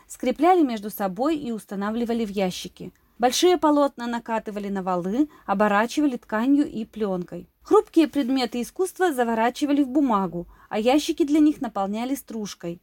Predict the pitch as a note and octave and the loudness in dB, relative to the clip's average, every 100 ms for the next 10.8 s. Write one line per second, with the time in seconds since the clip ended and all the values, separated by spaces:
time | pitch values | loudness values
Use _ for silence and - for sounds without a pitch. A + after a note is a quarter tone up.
0 | _ - - F4 D#4 D#4 C#4+ - C#4+ E4+ | _ -18 2 4 6 4 2 0 2 2
1 | F#4 E4+ B3 B3 A#3 - A#3+ D4 - E4+ | 2 0 -2 -4 -4 0 2 2 0 -2
2 | D#4 B3+ - B3+ C4 B3+ A#3 A3+ F#3 B3 | -2 -2 -2 -2 0 -2 -4 -6 -2 0
3 | C#4+ C#4 B3 G#3+ G#3 G#3 A3 A#3+ B3+ C4 | 2 0 -2 -2 -4 -6 -4 -4 -2 -6
4 | C4 A#3 G3 E3+ - _ _ - B3+ A#3+ | -4 -2 0 -2 -6 _ _ 2 2 2
5 | G#3+ - G#3 G#3+ C#4+ C#4+ D#4+ D4+ - G#3 | 0 -2 -2 0 0 2 0 0 -10 -6
6 | G#3+ A3+ G#3+ G3 A3 D4 E4 C#4+ C#4 B3 | -2 0 -2 0 0 0 0 -2 -2 -2
7 | B3+ C4 - C4 C4+ B3+ B3 A#3+ A#3+ - | -2 -4 -4 -2 0 0 0 -2 -6 -12
8 | _ - C4+ - D#4+ C4 - A#3+ A#3+ A3 | _ -4 -2 4 4 4 -2 0 0 0
9 | - G#3+ G#3 G3 A#3+ D4 - D#4+ D#4+ B3 | -2 -2 -4 -2 -2 -2 0 2 2 -2
10 | A3 A3 A3+ G#3+ A3 D4+ D4 | -4 -2 0 0 0 2 2